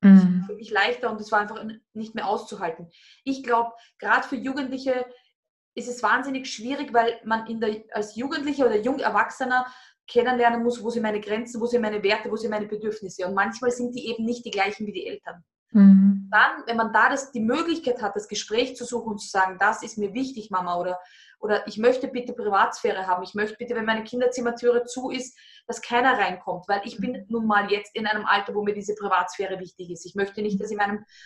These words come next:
Speaker 2: Tagebuch geschnüffelt wird, dass meine, weiß ich nicht, Wäsche durchsucht wird oder was auch immer das Thema ist. Einfach ganz klar zu sagen, "Ich möchte das nicht", und
Speaker 1: Mhm.
Speaker 2: immer wieder ins Gespräch zu gehen und auch mal damit zu rechnen, dass die Eltern anderer Meinung sind.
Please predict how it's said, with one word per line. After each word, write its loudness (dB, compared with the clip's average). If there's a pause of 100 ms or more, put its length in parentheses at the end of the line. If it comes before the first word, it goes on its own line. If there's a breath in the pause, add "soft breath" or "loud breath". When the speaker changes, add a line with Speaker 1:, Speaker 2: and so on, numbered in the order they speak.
(160 soft breath)
Speaker 2:
Tagebuch 0
geschnüffelt -4
wird, 2 (300 soft breath)
dass -4
meine, 2 (100)
weiß -8
ich -8
nicht, -6 (120)
Wäsche 6
durchsucht -4
wird 4
oder 2
was 2
auch 0
immer 0 (200)
das -10
Thema -4
ist. -6 (240)
Einfach -8
ganz 0
klar 2
zu -10
sagen, 2
"Ich -10
möchte 0
das -8
nicht", -14
und -12 (100)
Speaker 1:
Mhm. 8
Speaker 2:
immer -4
wieder -2
ins 0
Gespräch -4
zu -10
gehen -4 (320 soft breath)
und -8
auch 2
mal 4
damit 2
zu 4
rechnen, 2
dass 4
die -6
Eltern -2
anderer 2
Meinung -2
sind. -8